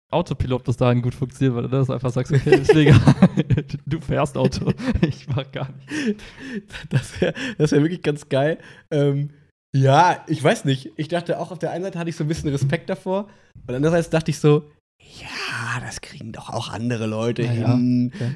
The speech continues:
Speaker 2: Dann fährt man halt irgendwie vorsichtig und langsam im Zweifel. Und in London selbst, wir würden ja eh nur zum Airbnb fahren und dann da mit dem, mit
Speaker 1: Mhm.
Speaker 2: dem U-Bahn fahren und so. Also ich hatte jetzt nicht vor, die ganze Zeit da alles abzufahren. So eine Großstadt macht ja eh nicht viel Sinn.
Speaker 1: Ja, ja, ja.
Speaker 2: Ähm, das heißt, äh,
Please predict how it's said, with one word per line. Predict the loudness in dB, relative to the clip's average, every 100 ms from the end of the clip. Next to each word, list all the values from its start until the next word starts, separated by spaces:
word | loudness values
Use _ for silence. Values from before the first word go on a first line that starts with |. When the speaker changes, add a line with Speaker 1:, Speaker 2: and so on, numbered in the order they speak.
| 0
Speaker 2:
Dann | 2 4
fährt | 4 2
man | 4 4
halt | 4
irgendwie | 2 0 -4
vorsichtig | 0 4 4 2 -4
und | -2
langsam | 0 2 2 0 0
im | -6
Zweifel. | -4 2 2 2
Und | 2
in | 6
London | 8 8 8
selbst, | 6 6
wir | 4
würden | 4
ja | 4
eh | 2
nur | 0
zum | 0
Airbnb | 0 0 0 -2
fahren | 0 0
und |
dann | 0
da | 0 2 2
mit | 0 -2 -2
dem, | -2 0 6
mit | 8
Speaker 1:
Mhm. |
Speaker 2:
dem | 8
U-Bahn | 4 -2 -2
fahren | -4 -4 -4
und | -6
so. | -8
Also | -8
ich | -8
hatte | -6
jetzt | -4
nicht | -6 -8
vor, | -8 -8 -10 -20 -6
die | -2
ganze | -2 -2
Zeit | -4 -2
da | -4 -4 -8
alles | -10 -10
abzufahren. | -10 -10 -6 -2 0 0
So |
eine | -2
Großstadt | -2 -4 -4 -4
macht | -6 -10
ja |
eh | -10
nicht | -12 -14
viel | -16 -12 -10
Sinn. | -8 -2
Speaker 1:
Ja, | 0
ja, | 0 -2
ja. | -6 -4
Speaker 2:
Ähm, | -4 -4 -4 -6 -8 -14 _ -20 -20 _
das | -8
heißt, | -2 -2 -4 -10
äh, | -4 -2 -2 -4